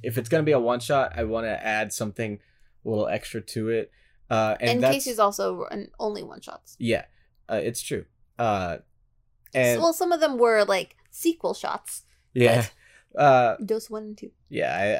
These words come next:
Speaker 1: I, I, I've only done one shot so far. I, I'd like to do a campaign at some point. Uh,
Speaker 2: It's just a lot more work and effort, and I, and I don't think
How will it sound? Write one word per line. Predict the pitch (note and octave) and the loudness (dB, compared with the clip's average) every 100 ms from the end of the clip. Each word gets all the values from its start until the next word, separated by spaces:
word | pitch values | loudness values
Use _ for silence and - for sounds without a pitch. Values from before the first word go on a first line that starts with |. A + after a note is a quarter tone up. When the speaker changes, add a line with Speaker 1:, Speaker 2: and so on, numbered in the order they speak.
| F#2+ A2 - _ _ | 0 -2 -4 _ _
Speaker 1:
I, | G#2+ | -6
I, | |
I've | A2 | -2
only | C3 D3+ | 0 0
done | C#3 | 0
one | B2 A#2 | 0 -2
shot | - A2+ | -4 -8
so | - G#2+ | -6 -8
far. | - G#2 G2+ G2 - | -6 -4 -4 -2 2
I, | F3+ - | 2 4
I'd | A#3 | 2
like | A3 A3+ | 2 0
to | F#3 | -4
do | C#3+ C3+ | 0 0
a | |
campaign | A#2+ B2 G#2+ - G2+ | -2 -6 -6 -6 -8
at | - | -8
some | - G2 | -10 -10
point. | - F#2+ F#2+ _ - | -10 -10 -10 _ -10
Uh, | G#2 G2 G2 F#2+ | -6 -4 -4 0
Speaker 2:
It's | C#4 C#4 | 0 0
just | F4+ F#4+ | -2 0
a | |
lot | F4+ D4 B3+ | 2 2 2
more | C4 B3+ G#3+ G3 - G#3+ | -2 0 0 0 -4 -8
work | G#3 G#3 G3+ A#3+ | 0 0 0 -6
and | - | -4
effort, | G#3 B3 C#4 - | -6 0 -2 -2
and | A#3 | -2
I, | A#3 A#3 - - | 0 0 -2 -4
and | B3 | -2
I | A#3+ | 4
don't | C#4+ D4+ | 2 2
think | D4+ C#4 - | -4 -6 -10